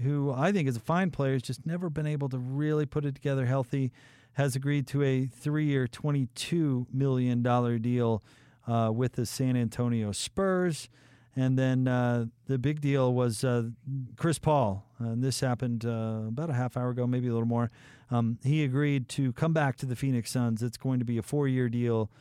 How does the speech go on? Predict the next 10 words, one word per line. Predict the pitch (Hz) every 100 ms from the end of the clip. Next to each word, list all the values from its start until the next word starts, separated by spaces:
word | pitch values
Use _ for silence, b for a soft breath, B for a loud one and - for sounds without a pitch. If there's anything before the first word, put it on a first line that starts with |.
| B B B
worth | 123 127 117
as | 123 107
much | 120 -
as | 117 104 107
one | 113 131 123
hundred | 120 107 104 101
and | 101 110 104
twenty | - 127 120 - 104 101 -
million | 110 113 113 120 117 123 113 104
dollars. | 104 113 110 92